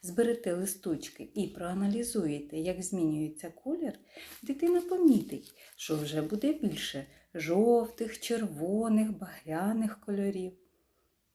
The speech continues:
А якщо ще через тиждень ви таку роботу зробите, то дитині стане зрозуміло, що листячко змінило колір.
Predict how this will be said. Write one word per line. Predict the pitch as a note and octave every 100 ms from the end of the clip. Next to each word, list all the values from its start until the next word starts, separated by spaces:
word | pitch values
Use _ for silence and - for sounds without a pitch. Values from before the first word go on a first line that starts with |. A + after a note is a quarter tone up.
| _ _ _ _ _
А | D3 -
якщо | E3+ - - C#3+
ще | - - - C3+ A#3
через | D#4 F4+ F4 E4+ -
тиждень | D4+ C4+ G#3 - F3+
ви | F3
таку | E3+ F3+ - F#3 E3+
роботу | E3+ F#3 E3+ E3 D3+
зробите, | D#3+ E3+ D3+ - - - _ - - _
то | D4
дитині | D4 D#4 F4 F4+ F4
стане | - E4 E4 D#4
зрозуміло, | - E4 E4 F4 G4+ F4+ D3+ C#3+ - _ _ _ _ _ _
що | - - D#3+
листячко | D3+ D3+ C4 - E4 D#4+ - D#3 C#3+ -
змінило | - E3 D3+ E3+ B3 C4+
колір. | - - D#3+ D3+ -